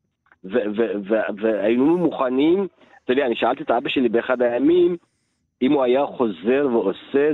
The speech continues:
זה, את המסע הזה, כדי להגיע לפה. אבא שלי אמר לי, "כן, הייתי עושה את זה." משום שהארץ הזו נקנית בייסורים, והייסורים שחווינו בסודאן הם בטלים לעומת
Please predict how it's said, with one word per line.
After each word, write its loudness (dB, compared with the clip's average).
זה, 0
את -4
המסע 0
הזה, 0
כדי -2
להגיע 0
לפה. -2
אבא -4
שלי 0
אמר 0
לי, -2
"כן, -2
הייתי -4
עושה -2
את -4
זה." -16
משום 2
שהארץ -2
הזו 0
נקנית 0
בייסורים, 0
והייסורים 0
שחווינו 0
בסודאן -2
הם 0
בטלים 0
לעומת 0